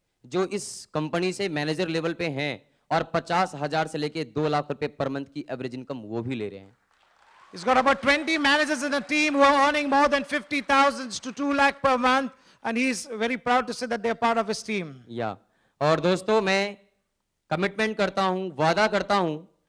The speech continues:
Speaker 1: कि अगले साल Forever Living Products की जितनी भी अचीवमेंट है,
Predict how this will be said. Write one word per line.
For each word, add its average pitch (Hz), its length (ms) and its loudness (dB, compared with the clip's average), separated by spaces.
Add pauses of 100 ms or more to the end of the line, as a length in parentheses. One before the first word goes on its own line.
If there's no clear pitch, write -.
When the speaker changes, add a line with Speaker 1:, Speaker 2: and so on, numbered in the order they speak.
(200)
Speaker 1:
कि 190 80 -4
अगले 190 380 0
साल 180 400 2 (220)
Forever 196 340 4
Living 202 300 0
Products 185 300 -2
की 185 80 -10
जितनी 175 340 -8
भी 185 140 -6
अचीवमेंट 180 640 -6
है, 143 440 -4